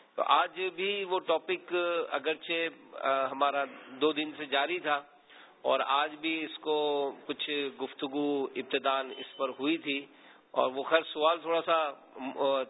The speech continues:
تبدیل کر کے دیا گیا کہ آپ نے عورتوں کو تو مزار پہ جانے کا منع ہی کیا ہے، اب اگر برقع پہن کر آ جائیں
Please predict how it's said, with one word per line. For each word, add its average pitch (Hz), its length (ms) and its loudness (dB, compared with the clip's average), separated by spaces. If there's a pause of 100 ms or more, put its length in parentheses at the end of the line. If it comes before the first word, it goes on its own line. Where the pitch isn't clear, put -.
(120)
تبدیل 151 380 0
کر 160 200 0
کے 160 180 -4
دیا 156 280 0
گیا 143 220 -2
کہ 139 100 -8
آپ 139 220 0
نے 143 120 -2
عورتوں 143 380 0
کو 151 100 0
تو 147 100 -2
مزار 143 280 2
پہ 139 120 -8
جانے 139 280 -2
کا 143 100 0
منع 139 220 0
ہی 151 120 -2
کیا 139 320 -4
ہے، 123 100 -8 (680)
اب 123 160 4
اگر 139 180 2
برقع 139 320 0
پہن 151 240 0
کر 156 140 2
آ 147 100 4
جائیں 139 180 0